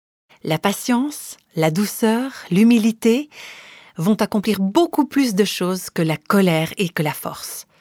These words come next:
La langue douce a beaucoup d'influence. Les Écritures nous disent que si nous avons de la sagesse, nos paroles seront douces, agréables. Et c'est quoi ces paroles ?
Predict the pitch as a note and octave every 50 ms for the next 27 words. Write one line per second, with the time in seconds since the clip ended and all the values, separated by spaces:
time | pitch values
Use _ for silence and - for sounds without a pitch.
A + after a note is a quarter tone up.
0 | _ _ - - _ _ _ _ _ _ - F3 E3+ E3+ E3+ F#3+ A#3+ C4+ C#4+ C4+
1 | A#3 F#3 F#3 A#3 A#3+ B3+ A#3+ - - - - - _ - F#3 F3 E3+ D#3+ D3+ D3
2 | D3+ - - E4+ F4+ F4 D#4+ - - - D#4 D4 A3 A#3 A3 G#3+ - - G#3+ G3
3 | F3+ C#3+ C#3 - - - - - - - - - G3+ F#3 B3+ A#3+ - - C#4+ -
4 | - D#4 D#4 C#4 B3+ B3+ A3+ A#3 C#4 D#4+ D#4+ B3 - - - A3 - B3+ B3 A3+
5 | G#3 G#3+ G3 G#3 G3+ F#3+ G3 F3 - - F3+ E3+ D#3 A3 C#4 D#4+ - - - -
6 | - - - _ - G#3 G#3+ G#3+ - B3 A3 G#3 G#3 A3 A#3+ B3 A#3+ A#3 - -
7 | - F3 D3+ E3 E3 D3+ C#3+ E3 E3 F#3 A3+ - - - - - _ _ _ -
8 | F3+ F3 - - - D#3 D3 C3+ C#3 C#3+ - - - - _ _ _ _ _ _
9 | _ _ _ _ - - - - - G3 F3+ - C4 B3 - - G#3+ E3+ D3 -
10 | - - D#3 - D3 C#3 - C#3+ C3+ C#3+ D3 D3